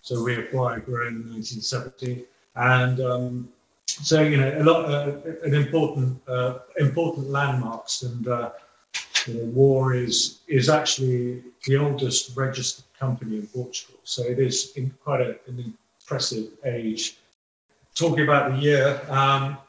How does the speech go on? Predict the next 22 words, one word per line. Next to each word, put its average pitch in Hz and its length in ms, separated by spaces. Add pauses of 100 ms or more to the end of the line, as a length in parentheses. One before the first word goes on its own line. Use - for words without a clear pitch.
(140)
twenty 196 340
twenty, 151 540
we 139 80
had, 139 240
um, 131 380 (760)
we 147 120
had 147 220
useful 160 400
rain 135 280
in 127 160
winter, 127 480 (240)
um, 120 320
which 127 220
later 131 540 (500)
was 110 180
really 123 300
what 123 140
saved 120 400
us. - 320
Um, 120 680 (600)
we 131 160
had 135 440